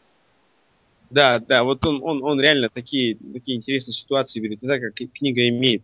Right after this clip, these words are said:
а, структуру того, что сначала описывается реальная ситуация,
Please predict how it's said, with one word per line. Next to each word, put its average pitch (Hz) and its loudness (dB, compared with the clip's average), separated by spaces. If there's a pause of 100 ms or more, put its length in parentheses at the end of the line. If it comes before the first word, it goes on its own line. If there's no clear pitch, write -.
а, 92 -4
структуру 120 -4
того, 110 2
что 110 -10
сначала 110 0
описывается 104 -4
реальная 123 4
ситуация, 104 -4